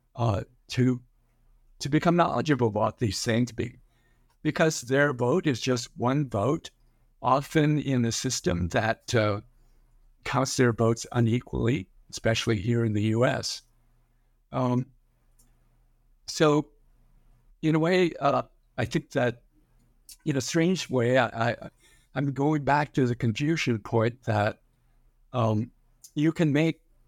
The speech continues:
harmony out of differences, but it's a lot of work. You have to set the stage for it.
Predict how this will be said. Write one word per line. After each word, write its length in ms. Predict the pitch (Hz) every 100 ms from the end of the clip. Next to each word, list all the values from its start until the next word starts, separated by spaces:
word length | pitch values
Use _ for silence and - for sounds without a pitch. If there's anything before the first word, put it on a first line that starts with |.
| _ _ -
harmony 560 | - 165 175 165 139 123 117
out 200 | 120 117
of 140 | 113
differences, 840 | 151 - 131 107 117 110 123 123 - _ _ _ _ _ _ -
but 160 | 127 127
it's 160 | 123
a 60 | 135
lot 240 | 131 156
of 100 | 143
work. 380 | 147 196 - - _ _ -
You 300 | 123 131 123
have 300 | - 160 165 -
to 420 | 151 139 127 120 120 _ _ -
set 240 | - -
the 80 | 151
stage 440 | - 160 151 139
for 260 | - -
it. 100 | -